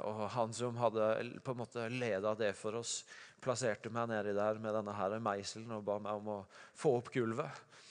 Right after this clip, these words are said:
Og, eh, og det er jo ikke på hjemmebane for meg, som dere har vært, og ho-, vet å holde på med sånt. Og, og, og, og, og han sier, «Bare kjør på med dette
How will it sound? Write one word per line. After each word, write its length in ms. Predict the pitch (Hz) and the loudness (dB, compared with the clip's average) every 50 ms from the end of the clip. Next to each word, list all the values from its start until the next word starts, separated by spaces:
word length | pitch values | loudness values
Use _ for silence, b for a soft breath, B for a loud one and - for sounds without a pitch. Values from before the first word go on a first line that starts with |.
| B B B B - | B B B B -2
Og, 240 | 113 113 113 107 | 0 2 4 4
eh, 260 | 104 101 95 92 95 98 - | 4 4 4 2 0 0 -2
og 160 | 104 104 101 101 | -2 -2 2 4
det 120 | 117 107 | 6 6
er 80 | 101 107 | 6 4
jo 80 | 107 | 2
ikke 160 | - 120 110 - | -2 -6 -4 0
på 80 | 139 127 | 2 2
hjemmebane 420 | 107 101 104 101 104 104 101 110 107 - | 2 0 0 2 4 4 4 2 0 -6
for 120 | 123 123 | -4 -2
meg, 160 | 113 101 92 | -2 -2 -2
som 80 | 95 107 | -2 -4
dere 160 | 104 104 110 | 0 2 2
har 140 | 120 139 143 | 2 2 0
vært, 100 | - - 117 | -2 -4 -2
og 100 | 113 113 | -2 -2
ho-, 100 | 113 107 110 | -2 0 0
vet 240 | 117 117 - - 123 | -2 -2 0 -2 -2
å 60 | 113 113 | 0 0
holde 160 | 110 101 92 | 0 0 0
på 100 | 117 110 110 | -2 -4 -4
med 100 | 113 107 | 0 2
sånt. 320 | 135 185 170 - - - B B B B B B B B B B B - | 0 0 0 -4 -12 -14 B B B B B B B B B B B -6
Og, 220 | - 127 123 120 113 | 0 2 4 4 6
og, 600 | 110 104 98 95 92 95 95 - - 123 120 117 113 107 101 101 101 - - | 6 6 4 4 2 -2 -4 -4 -4 -2 0 0 0 0 -2 -4 -4 -6 -4
og, 280 | 127 120 113 110 113 - - - - 127 | -4 -4 -4 -4 -4 -6 -8 -8 -8 -10
og, 140 | 139 143 139 135 - - | -10 -12 -16 -20 -12 -8
og 80 | 127 135 | -4 -4
han 140 | 156 156 160 | -4 -4 -4
sier, 280 | - 170 160 135 131 127 131 | -4 -4 -4 -4 -4 0 2
«Bare 340 | 185 208 190 202 196 190 175 160 | 2 2 2 2 0 0 -2 -2
kjør 220 | - 180 196 170 | 0 0 0 0
på 140 | - 170 165 180 | 0 0 0 2
med 80 | 185 | 2
dette 300 | 175 156 151 - 156 165 | 0 0 2 2 4 4